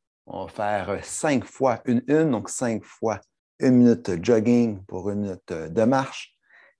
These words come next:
Et on va compléter avec cinq minutes de marche. Donc, un, un chiffre rond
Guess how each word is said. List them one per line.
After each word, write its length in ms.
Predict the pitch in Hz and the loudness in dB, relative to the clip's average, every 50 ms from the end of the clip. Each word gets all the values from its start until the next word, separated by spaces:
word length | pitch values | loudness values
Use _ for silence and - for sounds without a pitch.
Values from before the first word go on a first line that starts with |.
| _ _ - | _ _ -6
Et 40 | 123 | -2
on 80 | 120 | -2
va 120 | 113 101 101 | 0 -2 -2
compléter 480 | - 104 98 90 - 90 - - - - | -4 -4 -6 -4 -4 -6 -6 -6 -6 -4
avec 400 | 98 98 95 120 120 120 - 135 - - | -4 -2 -2 -2 -4 -4 -6 -8 -8 -8
cinq 440 | - - - - 139 123 110 - - | -12 -12 -6 -4 -4 -4 -4 -6 -8
minutes 360 | 98 98 104 101 - - 92 82 - | -8 -8 -8 -8 -10 -10 -12 -12 -10
de 140 | - 80 87 | -8 -6 -6
marche. 400 | 76 71 - - - - - - - _ _ - - _ _ _ _ _ _ _ | -6 -6 -8 -8 -8 -10 -10 -10 -16 _ _ -20 -20 _ _ _ _ _ _ _
Donc, 100 | - - | -18 -16
un, 300 | - - - - - _ _ - | -16 -14 -16 -18 -18 _ _ -14
un 80 | 92 | -6
chiffre 260 | - - 147 147 - | 0 0 0 2 4
rond 160 | 160 - - | 2 0 0